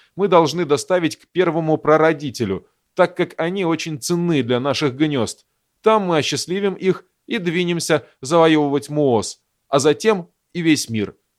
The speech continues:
А сегодня мы только переночуем в вашем гнезде, чтобы идти дальше». Обступившие их неуверенно закивали головами. Радиста, Росанова и других пленников отвели в клетку в конце станции. Кудрявцев отказался есть и пить,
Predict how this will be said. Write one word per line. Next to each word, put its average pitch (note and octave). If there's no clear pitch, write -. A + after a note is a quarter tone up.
А D3
сегодня F3
мы D#3+
только G3+
переночуем D#3+
в A#2
вашем D3
гнезде, A2
чтобы C3+
идти D3+
дальше». G#2
Обступившие D3
их -
неуверенно D#3+
закивали C3
головами. G#2
Радиста, D#3
Росанова C#3+
и C3
других C#3+
пленников D#3
отвели C3
в -
клетку D3+
в -
конце B2+
станции. G2
Кудрявцев D#3
отказался D3+
есть E3
и C#3+
пить, -